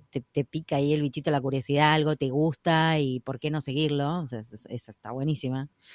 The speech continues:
Y también que en cualquier momento de tu carrera podés pegar el volantazo, ir para otro lado y, y seguir.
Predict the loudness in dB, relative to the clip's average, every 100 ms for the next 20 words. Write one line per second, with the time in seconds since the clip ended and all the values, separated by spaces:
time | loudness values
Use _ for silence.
0 | -12 -4 2 4 4 4 4 4 4 4
1 | 4 4 6 4 2 0 2 2 2 2
2 | -4 _ _ _ _ -2 0 2 2 4
3 | 4 2 0 0 2 0 0 -2 0 0
4 | 2 4 4 2 0 -4 -10 _ _ _
5 | _ _ _ _ _ _ -8 -2 2 2
6 | 0